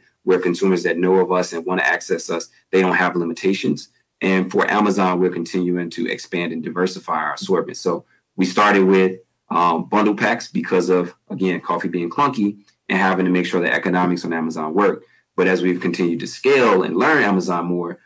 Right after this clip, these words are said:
we've now gotten to singles as well, able to broaden that experience out for those consumers. And then we're continuing to build momentum with brick and mortar, where we're able to educate our, our brick and mortar retail partners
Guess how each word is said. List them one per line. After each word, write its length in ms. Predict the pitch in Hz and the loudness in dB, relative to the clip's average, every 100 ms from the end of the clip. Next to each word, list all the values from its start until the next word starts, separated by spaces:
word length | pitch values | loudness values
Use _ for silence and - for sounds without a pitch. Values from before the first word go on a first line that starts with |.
| _ | _
we've 120 | 90 | -2
now 220 | 92 92 85 | 0 0 0
gotten 240 | 87 87 | -2 -2
to 120 | 85 | -6
singles 440 | - 98 92 87 82 | -2 0 2 0 -4
as 140 | 82 | -2
well, 480 | 135 135 117 110 - _ - | 0 2 2 0 -6 _ -2
able 200 | 101 95 | 0 2
to 80 | 92 | 2
broaden 380 | 92 85 90 98 | 2 0 0 0
that 180 | 104 | 2
experience 500 | 92 - 92 87 82 | 0 -2 -4 -2 -4
out 160 | 85 80 | -6 -6
for 120 | - | -6
those 220 | 85 82 | -4 -4
consumers. 600 | - - - 123 98 90 - _ _ | -6 -6 0 2 2 0 -8 _ _
And 140 | 95 95 | 2 4
then 200 | 104 95 | 4 4
we're 80 | |
continuing 400 | 92 90 92 90 | 2 0 0 0
to 60 | 87 | 0
build 240 | 87 82 | -4 -6
momentum 440 | 85 87 82 92 85 | -6 -8 -8 -8 -10
with 140 | 82 | -8
brick 160 | 95 - | -10 -6
and 100 | 107 | 0
mortar, 300 | 117 104 92 | 2 4 4
where 200 | 92 92 | 4 2
we're 200 | 92 90 | 2 0
able 140 | 87 | 0
to 120 | 85 | -2
educate 380 | 90 - - 85 | -4 -8 -6 -4
our, 240 | 85 82 - _ 87 | -4 -8 -14 _ -2
our 120 | 87 | 2
brick 180 | 98 98 | 2 4
and 100 | 101 | 4
mortar 200 | 110 98 | 4 4
retail 320 | 92 95 85 | 4 2 0
partners 440 | 87 82 85 85 | 0 0 -2 -8